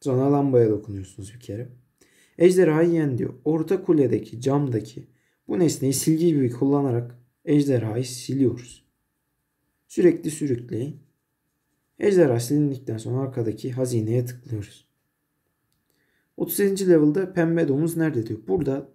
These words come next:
domuzun burun kısmına basılı tutuyoruz. Bir yaklaşık beş saniye.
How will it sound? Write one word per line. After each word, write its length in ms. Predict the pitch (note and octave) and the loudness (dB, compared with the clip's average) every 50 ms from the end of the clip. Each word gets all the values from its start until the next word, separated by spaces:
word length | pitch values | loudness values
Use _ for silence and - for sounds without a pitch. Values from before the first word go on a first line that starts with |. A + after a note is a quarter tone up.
| _ _ - | _ _ -4
domuzun 500 | E3 D#3+ E3 D3+ C3 B2 A#2+ A#2+ A#2+ E3 | -2 0 0 0 0 2 0 0 0 0
burun 240 | D#3 D3+ D#3 D3+ C#3+ | 2 2 2 0 -2
kısmına 480 | - - - - - C3 C#3+ C#3 C3 | -4 -8 -10 -8 -4 -4 -4 -4 -2
basılı 340 | B2+ B2 A#2+ - C#3 C#3 C3 | -2 -2 0 0 -2 -2 -2
tutuyoruz. 460 | - - - - A2 G#2+ G#2+ G#2+ - | -4 -12 -14 -10 -10 -10 -10 -10 -2
Bir 60 | - D3+ | 0 0
yaklaşık 540 | C#3+ A#2+ A#2+ - F#3 - - C3 C3+ B2 | 0 0 -2 -6 -10 -10 -10 -10 -4 0
beş 240 | B2+ B2 A#2 B2 - | 2 2 2 0 -2
saniye. 420 | - - - - - - - - | -6 -8 -8 -8 -10 -12 -14 -16